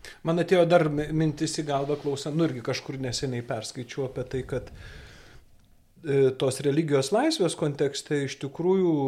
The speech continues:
ta krikščionybė yra išskirtinėj, e, pozicijoj ir, nežinau, nesakytumėm išskirtiniam, e, dėmesio centre galbūt, nors šiandien Europa yra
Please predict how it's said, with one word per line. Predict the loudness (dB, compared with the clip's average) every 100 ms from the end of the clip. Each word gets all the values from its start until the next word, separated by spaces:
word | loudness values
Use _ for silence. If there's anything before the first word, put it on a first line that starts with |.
| 0 -2 -10 -20 -20 _
ta | -2
krikščionybė | 0 2 4 4 4 2
yra | 0
išskirtinėj, | -2 -4 -2 0 0 -4
e, | -8 -10 -10 -8 -8 -6
pozicijoj | -2 -2 -2 -2 -2
ir, | -2 -8 -18 -16 -12 -2
nežinau, | 0 4 4
nesakytumėm | 2 0 0 -2 -2 -2 -2
išskirtiniam, | -2 -6 -4 -2 0
e, | 0 0 -4 -20 -20 -20 -20 -18
dėmesio | 0 6 6 6 4
centre | 4 4 10 10
galbūt, | 10 4 2 -10 -6
nors | -6 -4
šiandien | -4 2 4 6 6
Europa | 6 6 6 6
yra | 2 2 4